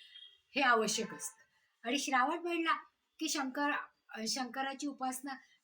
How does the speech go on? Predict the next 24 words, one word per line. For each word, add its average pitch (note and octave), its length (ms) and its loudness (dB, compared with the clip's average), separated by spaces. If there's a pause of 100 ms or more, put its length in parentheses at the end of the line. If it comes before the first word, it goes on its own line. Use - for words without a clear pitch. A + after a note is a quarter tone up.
ही D4+ 60 2
गरजेचीच C#4 680 2
होते. - 400 -8 (220)
त्याचप्रमाणे C4 680 2
शाव-, A#3 420 2
श्रावणी A#3 460 -2
सोमवारचा A#3+ 560 -6
उपास, A3 500 -2 (460)
शंकराचं A#3+ 680 -2
दर्शन A3 440 -2 (400)
आणि A#3+ 200 -2
यावेळेस C4 520 2
त्यात D#4+ 140 0 (380)
पाच C4+ 380 2
सोमवार C#4+ 400 0
आलेले A#3 420 2
आहेत. - 260 -6 (460)
मग A#3+ 80 -4
या C4 160 2
पाचही B3+ 380 -2
सोमवार, C4 540 2
अ, A3+ 360 -2 (100)
म-, G#3+ 360 -8
सोमवारनं G#3+ 680 -4